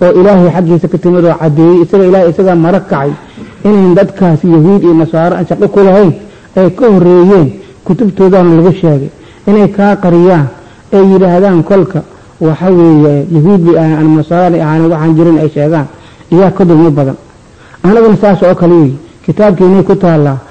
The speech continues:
inay yahuud iyo nasaaro, Nabi Ibraahim kuwaa la socda inaysan ahayn. Haddaan qarino anaga naftayada oo runta aan sheegi weynaay, waxaan wax naga dulmi badan ma jiro. "Wamallaahu Ilaahay bigaafilin ku halmaansan ma aha,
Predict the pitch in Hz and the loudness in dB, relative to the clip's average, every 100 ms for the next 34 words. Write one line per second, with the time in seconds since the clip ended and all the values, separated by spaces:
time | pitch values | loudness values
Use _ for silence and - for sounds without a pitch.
0 | - - 196 196 180 165 180 202 170 165 | -20 -4 0 2 2 2 2 2 2 2
1 | 165 165 175 180 190 165 165 180 180 - | 0 0 2 2 2 2 2 0 0 0
2 | 180 180 170 160 175 165 151 156 151 170 | 0 0 -2 -2 0 0 -2 -4 -2 -2
3 | 135 - - - 143 156 214 208 180 185 | -2 -8 -20 -14 -6 -2 0 0 0 2
4 | 175 175 196 190 196 160 185 196 196 139 | 2 2 0 2 0 0 2 2 2 0
5 | - - - - 185 170 220 175 175 170 | -6 -20 -20 -6 -2 2 2 0 0 0
6 | 196 208 180 175 156 147 131 123 - - | 2 2 2 2 4 2 -2 -8 -18 -8
7 | 226 160 185 170 175 190 175 165 160 160 | -6 -2 -2 0 0 0 0 2 2 2
8 | 170 151 135 127 - - - - - 180 | 0 0 -4 -6 -16 -20 -20 -12 -2 0
9 | 202 196 190 185 175 180 196 180 156 135 | 2 2 2 2 2 4 2 2 2 -2
10 | - - - - 170 170 170 160 208 170 | -8 -20 -20 -4 0 2 0 2 2 2
11 | - 175 160 160 156 156 170 170 151 135 | 2 0 2 2 0 0 2 2 0 -4